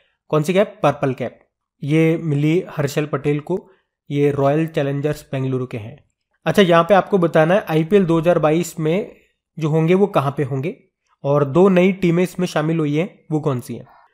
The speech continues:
अब बताओ, किस समूह ने पहला ग्रीन बॉन्ड लॉन्च किया? तो आंसर होगा यूरोपियन यूनियन ने, जिसका हेडक्वार्टर ब्रुसेल बेल्जियम में है। और कौन रवि शास्त्री के बाद भारतीय क्रिकेट कोच के रूप में कार्यभार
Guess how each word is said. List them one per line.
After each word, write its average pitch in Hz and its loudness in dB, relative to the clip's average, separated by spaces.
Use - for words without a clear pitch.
अब 160 4
बताओ, 196 6
किस 208 0
समूह 180 2
ने 185 2
पहला 180 0
ग्रीन 175 -2
बॉन्ड 165 0
लॉन्च 170 0
किया? 165 -4
तो 175 0
आंसर 160 0
होगा 156 -2
यूरोपियन 147 -2
यूनियन 151 -4
ने, 165 -8
जिसका 156 0
हेडक्वार्टर 156 -2
ब्रुसेल 151 -2
बेल्जियम 143 2
में 170 0
है। 170 -10
और 147 0
कौन 190 4
रवि 175 4
शास्त्री 170 -2
के 175 -2
बाद 165 2
भारतीय 151 -4
क्रिकेट 160 -4
कोच 160 -8
के 160 -4
रूप 151 -4
में 165 -2
कार्यभार 151 -6